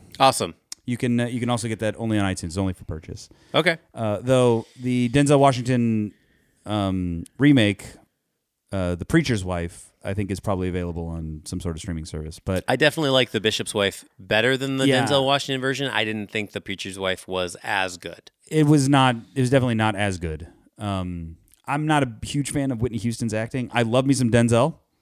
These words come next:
Speaker 2: Uh, so
Speaker 1: I
Speaker 2: he's
Speaker 1: like Denzel Washington in most things. I didn't like him in that.
Speaker 2: I mean, I could watch Denzel Washington reading a phone book and be perfectly entertained. Uh, Whitney Houston,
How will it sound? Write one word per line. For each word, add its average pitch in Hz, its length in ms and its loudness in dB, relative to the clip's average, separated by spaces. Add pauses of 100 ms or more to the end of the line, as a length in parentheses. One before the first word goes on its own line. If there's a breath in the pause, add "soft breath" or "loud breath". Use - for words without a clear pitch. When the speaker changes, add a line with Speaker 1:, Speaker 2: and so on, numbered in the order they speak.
(560 soft breath)
Speaker 2:
Uh, 101 220 4
so 104 120 2
Speaker 1:
I 107 40 4
Speaker 2:
he's 151 100 6
Speaker 1:
like 160 120 2
Denzel 131 320 2
Washington 117 380 2
in 92 60 -2
most 127 260 0
things. 85 260 -8
I 95 80 0
didn't 104 120 -2
like 92 140 -4
him 85 60 -6
in 82 140 -8
that. 90 280 -8
Speaker 2:
I - 160 -10
mean, 139 260 6
I 143 100 0
could 151 120 -2
watch 131 220 2
Denzel 120 340 4
Washington 110 520 2
reading 98 260 2
a 87 60 -2
phone 110 220 0
book 123 200 -2
and 98 160 -4
be 92 140 0
perfectly 98 420 -2
entertained. 98 420 -2 (640 soft breath)
Uh, 101 240 0
Whitney 120 240 0
Houston, 104 680 -4